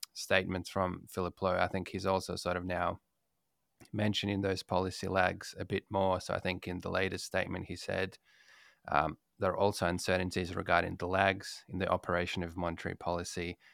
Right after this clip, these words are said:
and how firms' pricing decisions and wages will respond to the slowing in the economy at a time when the labor market remains tight."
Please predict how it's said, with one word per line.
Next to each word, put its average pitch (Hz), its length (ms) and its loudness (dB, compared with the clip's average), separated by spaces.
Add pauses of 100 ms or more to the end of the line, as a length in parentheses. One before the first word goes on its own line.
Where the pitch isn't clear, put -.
(220)
and - 140 -4
how 85 160 4
firms' 87 380 2
pricing 92 380 2
decisions 90 500 -4
and 87 120 -4
wages 104 440 0
will 90 140 -6
respond 87 600 -2 (160)
to - 80 -12
the - 80 -12
slowing 87 380 -2
in 85 120 -4
the 87 80 -6
economy 85 520 -6 (500)
at 82 100 -4
a 80 60 -4
time 80 300 -2
when 80 200 -4
the 85 140 -6
labor 82 280 -6
market 82 380 -6
remains 80 540 -10
tight." 82 300 -2